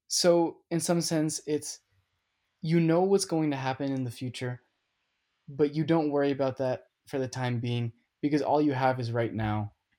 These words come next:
Um, and all you're playing is right now, and you need to, you need to, to make it pop,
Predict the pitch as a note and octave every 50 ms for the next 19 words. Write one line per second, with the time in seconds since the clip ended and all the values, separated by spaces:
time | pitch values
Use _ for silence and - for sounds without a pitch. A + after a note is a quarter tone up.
0 | _ _ _ _ _ - B2+ A2+ A2 G#2+ G#2+ G#2+ G#2 G#2+ G#2+ G#2+ G#2+ - _ _
1 | _ _ _ _ _ _ - C#3 C#3 - - C#3+ D3+ D3 D3 D3 - - D3+ C#3+
2 | C#3+ C#3 C3 B2+ A#2 B2+ B2+ A2 G#2+ A#2+ A#2+ A#2 G#2 B2+ B2+ B2+ B2+ C3 C3 C3
3 | B2+ B2 - C3+ B2+ A#2+ A#2+ A#2 - _ _ _ _ _ _ _ _ _ _ _
4 | _ _ _ _ _ _ _ _ _ _ _ _ _ - D3+ D3 C#3+ C#3+ C#3+ C#3+
5 | C3+ C3 - D3+ C#3 C#3 C3+ C3 C3 B2+ B2 A#2+ A2 - - - - C#3 C3+ C3+
6 | C3+ C3+ - - G#2 - - B2+ A#2 G2 - _